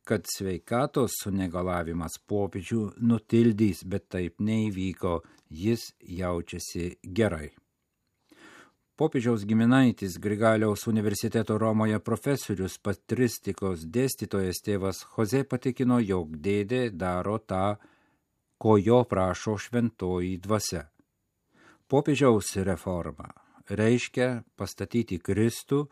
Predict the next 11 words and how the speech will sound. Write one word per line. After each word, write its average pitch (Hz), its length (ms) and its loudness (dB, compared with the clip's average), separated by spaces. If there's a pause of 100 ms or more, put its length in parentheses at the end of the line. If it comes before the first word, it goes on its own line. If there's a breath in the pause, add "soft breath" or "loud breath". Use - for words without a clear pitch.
(360 soft breath)
į 107 180 0
bažnyčios 110 640 2
ir 92 80 -2
mūsų 110 400 -2
gyvenimo 95 640 -2
centrą. 92 560 -2 (480)
Popiežius 127 560 2
kartais 117 560 -4
ištaria 104 640 -2
stiprų 98 480 -2
žodį, 110 440 2